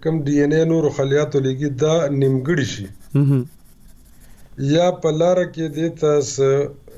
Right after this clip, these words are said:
Speaker 1: آه، رکاوټ پیدا شي.
Speaker 2: هو. یا بله
Speaker 1: نو بیا
Speaker 2: تخنیکي مسله پکې، ستونزه پکې پیدا شي.
Speaker 1: آه. لکه دې باندې ډېر زیات، آه، ناکې لګېدلي، چیک پوسټس.
Speaker 2: هو.
Speaker 1: دا پیغام چې کله د ډي این اے نه وځي، یو بلې خلیې ته ځي،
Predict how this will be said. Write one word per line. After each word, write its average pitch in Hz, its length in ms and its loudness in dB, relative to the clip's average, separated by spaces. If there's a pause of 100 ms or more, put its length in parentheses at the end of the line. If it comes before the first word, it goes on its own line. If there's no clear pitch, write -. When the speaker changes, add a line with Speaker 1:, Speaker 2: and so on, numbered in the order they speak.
(140)
Speaker 1:
آه، 120 320 -10 (160)
رکاوټ 135 680 0
پیدا 113 300 0
شي. 98 220 -12 (480)
Speaker 2:
هو. 123 300 0 (260)
یا 165 140 2
بله 196 240 0
Speaker 1:
نو 147 60 -6
بیا 160 80 -4
Speaker 2:
تخنیکي 175 360 0
مسله 143 380 0
پکې، 120 300 -4
ستونزه 131 420 -2
پکې 113 280 -10
پیدا - 280 -4
شي. - 420 -16
Speaker 1:
آه. 113 120 -8 (420)
لکه 151 240 0
دې 196 160 2
باندې 190 320 0
ډېر 196 180 0
زیات، 185 440 -2
آه، 165 140 0
ناکې 156 500 0
لګېدلي، 131 480 -2
چیک 180 240 -4 (160)
پوسټس. 151 680 -4
Speaker 2:
هو. 131 260 2 (260)
Speaker 1:
دا 170 140 2
پیغام 175 460 0
چې 156 120 -6
کله 160 380 0
د 156 120 -4 (440)
ډي 139 80 -4
این 147 240 2
اے 175 100 2
نه 165 120 2
وځي، 175 280 0
یو 175 160 2
بلې 143 280 0
خلیې 147 360 0
ته 147 160 0
ځي، 143 280 0